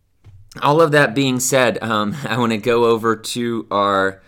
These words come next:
Free Methodist World Missions Prayer Guide, if I can pull up the right tab here. And, uh, yes, we're looking at the ninth. So today we are to pray. This is crazy. We're praying for Bulgaria.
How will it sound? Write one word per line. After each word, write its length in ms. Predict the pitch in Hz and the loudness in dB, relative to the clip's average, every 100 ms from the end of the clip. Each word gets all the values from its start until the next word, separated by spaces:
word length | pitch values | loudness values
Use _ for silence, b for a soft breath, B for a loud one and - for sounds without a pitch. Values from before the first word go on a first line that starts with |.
| b b b b b | b b b b b
Free 340 | _ - 160 170 | _ -4 -2 0
Methodist 760 | 147 143 147 127 123 - - - | 0 0 0 -2 -2 -8 -14 -16
World 420 | 113 117 120 110 | -6 0 2 2
Missions 540 | 110 120 - 110 98 - | -2 -6 -6 -8 -8 -10
Prayer 500 | - - 170 175 143 | -16 -10 -4 -2 0
Guide, 460 | 110 104 104 156 196 | -2 -2 0 -2 -6
if 100 | - | -10
I 60 | 104 | -12
can 160 | 101 | -12
pull 200 | - 107 | -12 -8
up 140 | 101 - | -8 -8
the 80 | |
right 240 | 98 98 - | -6 -6 -6
tab 320 | - 104 95 | -8 -8 -6
here. 300 | 98 98 - B B B | -6 -6 -6 B B B
And, 200 | 98 98 | -10 -6
uh, 200 | 101 98 | -4 -4
yes, 240 | 101 104 - | -4 -4 -2
we're 80 | 127 | -2
looking 200 | 151 135 | -2 -4
at 100 | 131 | -2
the 40 | |
ninth. 360 | 151 139 - _ B B | -2 -4 -8 _ B B
So 320 | - 120 113 | 0 2 2
today 240 | 107 135 170 | 2 2 4
we 180 | 160 | 4
are 160 | 127 139 - | 4 2 0
to 100 | 143 | -10
pray. 520 | - 127 117 120 156 139 | -6 -2 0 0 -2 -8
This 160 | 135 | -8
is 100 | 139 | -6
crazy. 300 | - 180 101 | -2 -2 -2
We're 100 | 90 | -6
praying 320 | 110 151 143 143 | -2 0 0 -2
for 140 | 143 | -2
Bulgaria. 640 | 135 135 143 170 95 - | 0 2 2 0 -2 -10